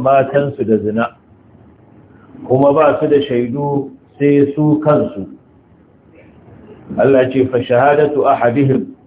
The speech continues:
to shaidar ɗayansu, "أربع شهادات بالله"، rantsuwa hudu, zai yi rantsuwa hudu da Allah, "إنه لمن الصادقين"،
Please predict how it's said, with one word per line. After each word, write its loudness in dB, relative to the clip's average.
to -2
shaidar 2
ɗayansu, 0
"أربع 2
شهادات 2
بالله"، -2
rantsuwa 0
hudu, 0
zai 6
yi 4
rantsuwa 2
hudu 0
da 2
Allah, 0
"إنه 2
لمن 0
الصادقين"، -2